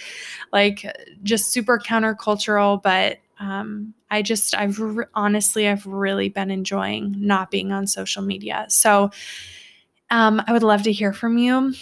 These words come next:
And yes, again, if there's anything specific that you wanna hear about on the show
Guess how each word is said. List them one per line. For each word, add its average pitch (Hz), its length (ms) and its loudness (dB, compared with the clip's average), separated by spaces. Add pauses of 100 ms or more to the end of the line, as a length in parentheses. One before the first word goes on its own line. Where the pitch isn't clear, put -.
(120)
And 220 160 2
yes, 202 240 2
again, 208 420 2
if 226 160 -8
there's 269 320 0
anything 302 520 -4
specific 226 600 -2
that 226 80 -10
you 226 220 -4
wanna 269 180 -2
hear 220 240 0
about 202 180 2
on 196 140 2
the 196 80 2
show 190 480 2